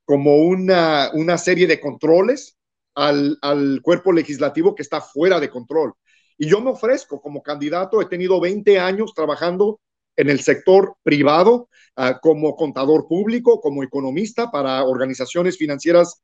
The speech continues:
ah, grandes a nivel internacional. Y también tengo el estudio, estudié en la universidad de, en la Universidad de Stanford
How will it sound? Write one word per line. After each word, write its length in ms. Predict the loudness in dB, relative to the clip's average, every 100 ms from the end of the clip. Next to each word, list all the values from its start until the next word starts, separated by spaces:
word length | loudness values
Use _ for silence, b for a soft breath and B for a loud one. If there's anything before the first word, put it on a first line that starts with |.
| _ _ _
ah, 240 | 2 2
grandes 440 | 4 2 2 0 -2
a 60 |
nivel 500 | -2 2 4 4 2
internacional. 800 | -2 -6 -4 -6 -6 -4 0 -2 -4 _ _ _ _
Y 280 | 2 6 6
también 320 | 4 4 4
tengo 180 | 4 4
el 80 | 4
estudio, 460 | 2 -2 -4 0 -2
estudié 760 | 0 0 2 2 0 0 -2
en 120 | -2
la 80 | -2
universidad 360 | -2 -4 -4 -2
de, 140 | -2 -2
en 100 | -2
la 60 |
Universidad 360 | 0 -2 0 0
de 60 |
Stanford 560 | 0 0 0 2 2 2